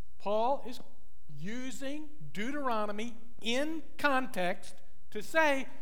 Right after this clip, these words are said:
"It's not hard, people." We would say, "This is not rocket science."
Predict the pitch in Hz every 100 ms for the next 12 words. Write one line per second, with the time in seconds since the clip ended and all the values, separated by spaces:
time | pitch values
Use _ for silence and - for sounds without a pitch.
0 | - - 277 - 262 311 339 311 339 349
1 | 349 294 - 320 - - - - - -
2 | 180 240 311 294 - 330 302 320 339 294
3 | 320 330 330 330 330 339 - 302 285 262
4 | - - -